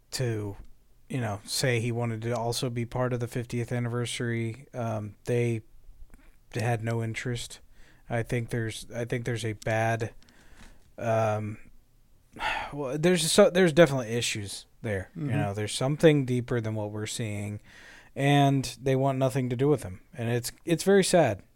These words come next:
Speaker 1: 'cause he has a very long history with the band, and he's an important part of the band.
Speaker 2: Yeah.
Speaker 1: So, i-, it sucks. Um, and I know that he's gone on to do his K K's Priest thing. He said, you know, "If, if you're not gonna,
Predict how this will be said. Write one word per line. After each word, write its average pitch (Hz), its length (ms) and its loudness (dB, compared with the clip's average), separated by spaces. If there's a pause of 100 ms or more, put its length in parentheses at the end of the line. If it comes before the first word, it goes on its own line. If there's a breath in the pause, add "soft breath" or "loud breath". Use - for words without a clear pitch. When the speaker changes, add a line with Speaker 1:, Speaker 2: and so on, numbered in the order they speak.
Speaker 1:
'cause 117 220 -2
he 120 200 -2
has 120 180 0
a 117 180 -2
very 123 420 0
long 131 480 0
history 139 400 -2
with 139 120 0
the 135 60 -4
band, 107 460 -4 (540 loud breath)
and 113 580 -2
he's 131 260 0
an 143 120 2
important 139 500 2
part 175 180 4
of 156 80 0
the 98 60 -10
band. 92 260 -8 (720)
Speaker 2:
Yeah. 117 280 2
Speaker 1:
So, 120 500 0
i-, 117 100 -12 (120)
it 185 180 4
sucks. - 600 2 (520 soft breath)
Um, 139 480 6 (200)
and 156 140 4
I 170 60 8
know 175 240 8
that 160 180 8
he's 156 320 4
gone 147 240 4
on 147 200 4
to 131 120 -6
do 131 340 2
his 123 300 -4
K 127 220 -2
K's 131 240 0
Priest 110 360 -4
thing. 107 200 -4
He 117 180 -2
said, 107 400 -4
you 113 100 -4
know, 107 280 -2
"If, 107 180 -8
if 123 200 -8
you're 127 100 -2
not 127 180 2
gonna, 131 380 0